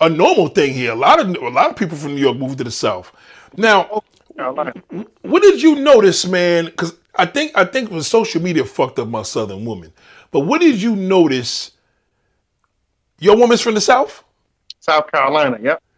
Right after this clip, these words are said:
Speaker 1: That's where my mother's from. Wow. Um,
Speaker 2: Yep.
Speaker 1: that, that's a real Southern woman. Okay.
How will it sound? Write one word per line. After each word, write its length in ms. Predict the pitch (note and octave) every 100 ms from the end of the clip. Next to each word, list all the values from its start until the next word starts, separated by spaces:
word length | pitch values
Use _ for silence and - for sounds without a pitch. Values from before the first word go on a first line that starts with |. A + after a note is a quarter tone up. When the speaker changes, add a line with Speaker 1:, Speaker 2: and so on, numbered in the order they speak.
| _ _ _ _ _
Speaker 1:
That's 160 | D#3 D#3
where 140 | D3+
my 40 | B2+
mother's 220 | E3 -
from. 300 | - E2+ E2
Wow. 300 | B2 G2+ - _ _ _ _
Um, 400 | D3 D3 C#3 C3 C#3 _ _ _ _
Speaker 2:
Yep. 300 | A2 A2+ D3+
Speaker 1:
that, 160 | - D3+
that's 220 | F#3 -
a 60 | B2+
real 360 | A#2+ F#3 A3
Southern 460 | A#2+ - C3+ C#3 C3+
woman. 200 | C3 C3
Okay. 500 | E3 D#3+ D#3+ C#3 -